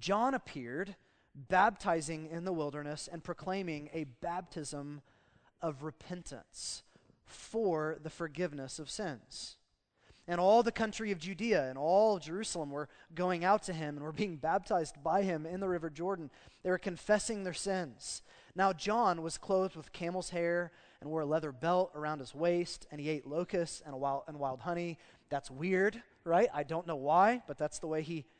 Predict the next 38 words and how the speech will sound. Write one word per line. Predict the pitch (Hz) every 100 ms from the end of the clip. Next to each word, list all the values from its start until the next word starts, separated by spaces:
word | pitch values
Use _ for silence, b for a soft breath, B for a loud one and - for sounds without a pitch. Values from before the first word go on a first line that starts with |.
| b
he | -
was | 165 139
rolling. | 151 180 202 208 202
Verse | 165 165
seven, | - 202 226 - B B B
"Uh, | 185 202
and | 208
he |
preached, | 196 - 254 226 - -
saying, | - 196 185
'After | 190 208 233 -
me | 190
comes | 180 202 190 - B B
he | - 226
who | 233
is | 226
mightier | 196 202 247 269 226
than | 170 156
I, | 127 120 117 - b b b -
the |
strap | 147 - 170 170
of | 160
whose | 160
sandal | - 160 156 147
I'm | 151
not | 170 151
even | 143 135
worthy | 135 143 135
to | 123
stoop | - - 143
down | 135 135 131
and | 117
untie. | 107 - 113 98 78 _ _ _ _ _ _ -
I've | 180 220 247 165
baptized | 190 170 - 160 151 143
you |
with | 131
water, | 131 127 151 175 185